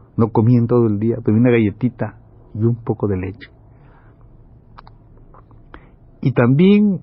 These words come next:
recuerdo que no salía a poner el diablito de la luz. Entonces tenía una vela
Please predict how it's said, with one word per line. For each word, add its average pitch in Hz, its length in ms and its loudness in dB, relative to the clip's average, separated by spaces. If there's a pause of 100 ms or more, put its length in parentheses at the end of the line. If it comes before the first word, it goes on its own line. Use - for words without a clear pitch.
(100)
recuerdo 175 960 0 (640)
que 113 180 2
no 117 240 4
salía 123 240 0
a 135 60 -4
poner 127 300 2
el 123 100 2
diablito 113 480 0
de 98 80 2
la 95 100 -2
luz. 139 220 -6 (1080)
Entonces 131 480 0
tenía 120 220 2
una 131 180 2
vela 135 420 2